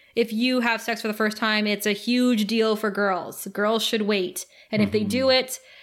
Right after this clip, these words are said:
Speaker 1: you know, it, it, it's a lot bigger deal to them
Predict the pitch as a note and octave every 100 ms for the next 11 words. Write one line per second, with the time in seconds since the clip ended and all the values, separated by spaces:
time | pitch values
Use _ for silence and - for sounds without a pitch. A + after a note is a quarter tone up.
0 | - A3+ G#3 F#3 F3 F#3+ - F3 F#3 F3
1 | G#3 G#3+ G#3+ A#3+ G#3 A#3 A3 A3 A3 G3+
2 | G3 F#3 G3 F#3 F#3